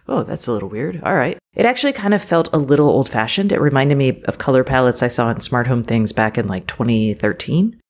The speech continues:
I think Peak, which was Best Buy's smart home hub, had a similar color palette. Wait,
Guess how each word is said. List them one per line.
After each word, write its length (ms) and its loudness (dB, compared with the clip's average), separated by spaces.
I 60 -2
think 320 0
Peak, 460 -2
which 200 -4
was 200 0
Best 320 -2
Buy's 520 2
smart 240 0
home 200 0
hub, 320 -4
had 200 0
a 80 2
similar 300 0
color 280 0
palette. 420 -4
Wait, 200 -4